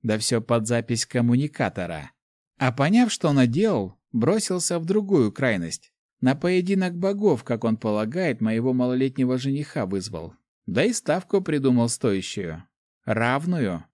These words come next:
Иначе не быть бы божьему судилищу. И просчитал Таю. Знает гадёныш, что она из Афганистана. А поединок богов не в юрисдикции людских судейских.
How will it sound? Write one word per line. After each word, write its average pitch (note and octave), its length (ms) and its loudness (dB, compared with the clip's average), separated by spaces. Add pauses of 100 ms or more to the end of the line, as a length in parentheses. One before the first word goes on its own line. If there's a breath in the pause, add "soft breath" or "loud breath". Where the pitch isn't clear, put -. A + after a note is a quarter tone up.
(460)
Иначе A#2+ 480 2
не D#3 140 -2
быть C3 280 0
бы F3+ 140 2
божьему B2 440 0
судилищу. G#2+ 720 -2 (380)
И F#3 160 4
просчитал E3 680 -2
Таю. D#3 480 -2 (360)
Знает C#3+ 500 0
гадёныш, B2+ 500 0
что - 260 -2
она E3 240 0
из D3+ 260 -2
Афганистана. E3 840 -4 (840)
А A#2+ 120 0
поединок A#2+ 680 2
богов G#2+ 560 -2 (180)
не A#2 220 4
в - 20 0
юрисдикции E3+ 800 2
людских B2 440 0
судейских. A2+ 720 -4